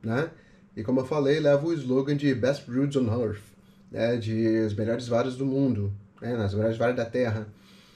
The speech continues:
Realmente, é, são varas que aparecem, apresentam um nível de qualidade muito bom.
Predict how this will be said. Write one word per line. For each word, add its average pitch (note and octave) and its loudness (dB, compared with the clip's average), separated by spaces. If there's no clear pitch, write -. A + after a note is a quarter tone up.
Realmente, F3 0
é, D3 4
são C3+ -4
varas A#2+ -2
que E3+ -6
aparecem, C#3+ -2
apresentam C3+ -4
um C3 0
nível C#3 -4
de C#3 -10
qualidade B2 -2
muito C#3+ -10
bom. A2+ -8